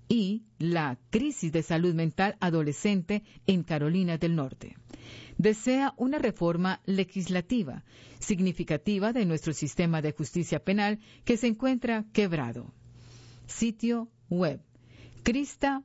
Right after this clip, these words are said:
bokhari punto com. Cámara de Representantes de Carolina del Norte, Distrito ciento cinco.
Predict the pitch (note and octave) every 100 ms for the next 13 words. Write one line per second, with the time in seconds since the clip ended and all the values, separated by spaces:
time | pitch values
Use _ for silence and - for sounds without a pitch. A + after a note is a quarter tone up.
0 | - D#3+ G#3+ A3+ - G3+ D#3 D3 F3+ G3+
1 | - - - G3+ G#3 - A3 A3 G#3+ E3+
2 | C3 A#2+ C#3+ - - - - - - -
3 | - - - - - - - - - -
4 | - - - - - - - - - -
5 | - - - - - - - - - -
6 | - A#3 C#4 D4+ B3+ G3 F3+ E3+ E3+ F3+
7 | F3 G#3+ G#3 G#3+ G3 F#3+ A#3 C4+ G#3+ D#3+
8 | E3 D#3+ F#3 F3 E3 - F#3 F3 F#3+ -
9 | G3 F3 E3+ D#3+ D3 B2 B2+